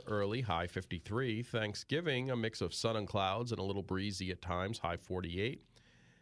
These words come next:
And Friday, partly sunny, breezy, and cold, high forty. It's currently thirty-nine degrees with some heavy rain outside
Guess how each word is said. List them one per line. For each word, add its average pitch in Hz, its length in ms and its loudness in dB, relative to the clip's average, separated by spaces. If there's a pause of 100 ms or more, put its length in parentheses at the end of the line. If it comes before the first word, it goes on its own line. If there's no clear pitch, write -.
(140)
And 98 120 -4
Friday, 139 400 2
partly 131 320 2
sunny, 135 320 2
breezy, 135 380 0
and 127 100 0
cold, 131 300 2
high 117 240 4
forty. 147 420 0
It's - 180 -6
currently 90 420 2
thirty-nine 139 520 4
degrees 135 380 2
with 101 80 -2
some 110 100 2
heavy 104 240 2
rain 107 220 4
outside 107 580 2